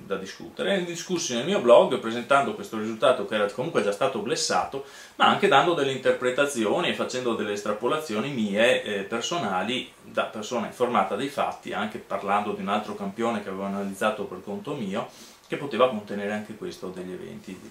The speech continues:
di quel tipo. Sono stato subito contattato da un giornalista di New Scientist che era interessato alla cosa,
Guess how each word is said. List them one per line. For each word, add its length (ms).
di 160
quel 240
tipo. 340
Sono 200
stato 260
subito 320
contattato 540
da 240
un 160
giornalista 440
di 160
New 120
Scientist 680
che 80
era 120
interessato 580
alla 160
cosa, 580